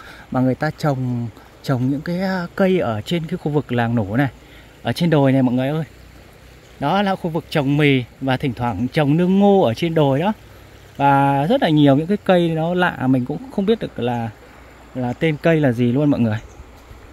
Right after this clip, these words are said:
Lên rừng, à, lên trên đồi ấy, khám phá nhiều cái hay lắm. Đây này.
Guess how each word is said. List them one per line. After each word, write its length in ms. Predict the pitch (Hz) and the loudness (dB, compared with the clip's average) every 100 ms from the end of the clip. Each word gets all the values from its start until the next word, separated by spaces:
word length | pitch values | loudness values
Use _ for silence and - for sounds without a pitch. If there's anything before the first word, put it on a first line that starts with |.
| - - - - - - - - - | -20 -20 -20 -20 -20 -20 -20 -20 -8
Lên 220 | 156 170 160 | 2 2 4
rừng, 320 | 160 131 127 | 2 2 2
à, 200 | 123 127 | 2 2
lên 200 | 147 156 | 0 -2
trên 180 | 170 160 | -2 0
đồi 280 | 147 127 | 0 0
ấy, 120 | 156 226 - | -2 -6 -4
khám 180 | 151 156 | -4 -2
phá 240 | 165 156 | -2 -2
nhiều 200 | 175 139 | 0 0
cái 120 | 151 | -2
hay 260 | 135 170 175 | -2 0 0
lắm. 120 | 233 - - - - - - - - - | -2 -4 -16 -20 -20 -20 -20 -20 -12 -2
Đây 120 | 143 | 0
này. 140 | 139 | 0